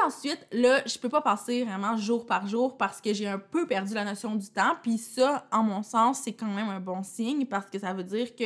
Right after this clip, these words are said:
je me suis sentie assez, euh, je sais pas, immergée dans <laughs> l'expérience, même si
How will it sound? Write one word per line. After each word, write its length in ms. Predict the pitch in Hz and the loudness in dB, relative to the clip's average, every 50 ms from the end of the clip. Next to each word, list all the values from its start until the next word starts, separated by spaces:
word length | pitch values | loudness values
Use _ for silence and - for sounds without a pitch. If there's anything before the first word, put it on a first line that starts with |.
| 220 233 226 - - - - _ _ | -2 -4 -6 -12 -20 -20 -20 _ _
je 80 | - 214 | -12 -10
me 80 | 190 | -10
suis 180 | 196 - - - | -10 -10 -12 -12
sentie 500 | - 202 202 202 - - - - 247 - - | -10 -10 -12 -12 -14 -18 -8 -8 -8 -6 -4
assez, 680 | 180 190 202 - - - - 233 247 254 262 269 254 214 | -4 -4 -4 -6 -12 -10 -6 -4 -2 -2 0 2 2 2
euh, 340 | 190 190 190 196 190 208 202 - - - _ _ - - _ _ _ _ _ _ _ _ _ _ _ _ _ _ _ _ _ _ _ _ _ | 2 2 0 -2 -6 -8 -8 -10 -12 -14 _ _ -20 -20 _ _ _ _ _ _ _ _ _ _ _ _ _ _ _ _ _ _ _ _ _
je 100 | - 240 | -8 -6
sais 100 | 247 226 | -4 -2
pas, 140 | 214 190 185 - 160 - - _ _ - | -2 -2 -2 -2 -4 -8 -10 _ _ 2
immergée 640 | 294 302 285 285 277 277 262 269 226 233 277 370 494 - - | 4 6 6 6 6 4 4 2 2 2 2 2 0 0 -4
dans 200 | 285 247 277 277 | -4 0 2 2
<laughs> 60 | 262 262 | 2 2
l'expérience, 960 | 302 285 - - 311 320 294 277 254 269 277 254 262 277 381 415 403 - - | 0 -2 0 0 2 2 2 2 2 2 2 2 2 0 -2 -4 -6 -6 -4
même 300 | 277 262 269 277 311 311 302 294 - - - - | -2 0 0 0 -2 -4 -6 -10 -14 -16 -18 -8
si 260 | - 262 262 247 - | -4 -4 -4 -4 -6